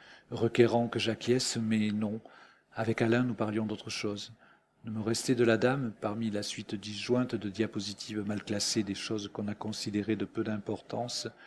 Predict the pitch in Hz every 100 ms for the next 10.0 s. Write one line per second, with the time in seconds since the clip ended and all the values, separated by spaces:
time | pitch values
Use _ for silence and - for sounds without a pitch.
0 | - - - _ - 120 123 131 139 123
1 | 117 120 110 104 104 101 - 113 110 117
2 | - 113 110 113 110 110 110 107 110 107
3 | 101 101 117 - _ _ _ 107 104 -
4 | 113 98 92 95 _ _ _ _ _ _
5 | - 117 123 131 123 123 127 120 - 117
6 | 107 127 127 110 - 110 - 110 104 101
7 | 104 104 113 - _ _ _ _ 110 110
8 | 123 117 110 104 107 117 110 104 98 104
9 | 98 101 - 104 104 101 98 92 92